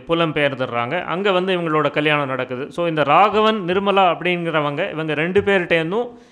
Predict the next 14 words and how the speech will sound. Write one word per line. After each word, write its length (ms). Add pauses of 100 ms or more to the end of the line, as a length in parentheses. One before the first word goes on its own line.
(480)
ஏகப்பட்ட 480
நிறைய 380
விஷயங்களை 480
இவர் 260
வந்து 560 (200)
அந்த 260
இன்டர்வியூ, 500
அவர் 300 (480)
நிறையா 240
பேசி 300
இந்த 420
புத்தகத்துல 120
நிறையா 520
அவங்கள 320